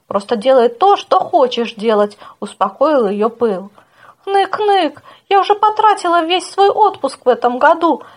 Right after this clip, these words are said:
со слезами на глазах произнесла Мейрон. Девушке было жаль своих коллег, на которых взвалилась ее работа, а потому она решила вернуться в офис телестанции. Будучи ведущей, ей нельзя было забывать о главном,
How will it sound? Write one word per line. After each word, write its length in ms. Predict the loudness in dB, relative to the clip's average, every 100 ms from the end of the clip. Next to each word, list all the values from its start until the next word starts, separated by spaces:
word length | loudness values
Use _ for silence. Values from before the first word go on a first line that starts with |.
| _
со 160 | -14 -12
слезами 560 | -8 -6 -2 -4 -4
на 120 | -8 -4
глазах 580 | -2 0 0 0 0 -6
произнесла 640 | -8 -8 -14 -8 -2 0
Мейрон. 520 | 0 0 2 0 -2 -8 _ -20 _
Девушке 540 | -10 -4 -2 -2 -6 -8
было 380 | -2 2 2 2
жаль 320 | 0 -2 -2
своих 320 | 0 0 0
коллег, 480 | 0 0 0 -2 -4 -20 _
на 80 | -6
которых 440 | -2 0 2 2 0
взвалилась 680 | 0 0 0 0 0 0
ее 220 | -2 0 2
работа, 540 | 2 2 0 0 -8 -10 -20 -8
а 100 | -4
потому 440 | -2 0 0 2 2
она 240 | 2 2
решила 380 | 0 0 -2 0
вернуться 520 | 0 -2 -2 -2 -2
в 100 | 0
офис 320 | 0 0 -6
телестанции. 880 | -4 -2 0 0 -2 -2 -4 -12 -14 _ _ _
Будучи 480 | -8 -6 -4 -6 -8
ведущей, 720 | -10 -10 -6 -4 -4 -4 -6 -10 -20 -4
ей 180 | -2
нельзя 440 | 0 -2 -2 0 0
было 260 | 0 0
забывать 560 | 0 -4 -2 0 0 -2
о 120 | -4
главном, 520 | 0 2 2 0 -6